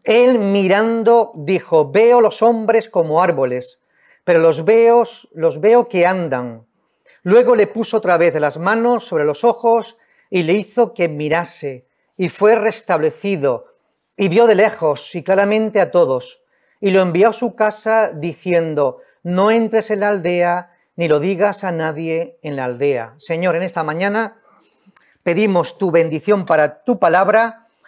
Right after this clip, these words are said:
y que, Señor, tu palabra llegue a nuestras vidas con el propósito de bendecirnos, de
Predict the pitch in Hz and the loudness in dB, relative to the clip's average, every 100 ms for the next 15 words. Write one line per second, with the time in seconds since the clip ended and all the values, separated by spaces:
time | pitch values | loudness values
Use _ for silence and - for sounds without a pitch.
0 | _ _ - 175 - 170 165 160 123 175 | _ _ -12 -12 -4 2 2 0 -6 -6
1 | 165 180 170 - 196 208 214 196 _ 160 | -2 -4 -4 -4 -2 0 -2 -4 _ -8
2 | 156 185 202 165 180 170 165 - 156 143 | 0 2 2 0 0 0 -2 -8 -10 -6
3 | 202 202 220 214 - - - _ _ - | -4 -2 -4 -8 -20 -20 -20 _ _ -4
4 | 170 160 156 151 143 _ _ _ _ 151 | -2 -2 -4 -10 -14 _ _ _ _ -10
5 | 143 147 147 196 185 220 180 214 208 165 | -10 -6 -4 -2 -2 -4 -4 0 2 2
6 | 147 143 135 139 208 190 202 208 214 214 | 0 -4 -8 -4 -4 -2 -6 -6 -8 -10
7 | 143 156 151 135 _ | -4 0 0 -2 _